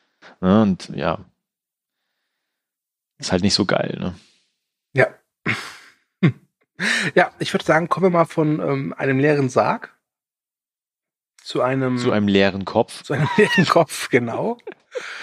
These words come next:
Speaker 2: Ähm, nämlich zu The Deep,
Speaker 1: Ja.
Speaker 2: der Aquaman von The Boys. Äh, wir erinnern uns, in der ersten Staffel hat er Starlight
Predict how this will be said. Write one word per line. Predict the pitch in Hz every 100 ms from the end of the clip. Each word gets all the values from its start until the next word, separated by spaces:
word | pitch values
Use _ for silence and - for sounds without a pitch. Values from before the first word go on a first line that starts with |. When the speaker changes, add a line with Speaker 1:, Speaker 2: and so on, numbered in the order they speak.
| - - -
Speaker 2:
Ähm, | 139 139 135 131 135 131
nämlich | 135 165 185 -
zu | - 165 165 165 170 151
The | 131
Deep, | 160 254 180 - - - _ _ _ _ - - -
Speaker 1:
Ja. |
Speaker 2:
der | 135 135 131
Aquaman | 180 - 135 117 113 110
von | - 113 123
The | 120
Boys. | 110 110 139 214 - -
Äh, | 147 135
wir | 139
erinnern | 135 175
uns, | 185 175 185 -
in | 165 156 156 156 - - - -
der | 156
ersten | 160 - 190
Staffel | - 170 - 185 185 143
hat | 165
er | 165 151
Starlight | - 139 160 165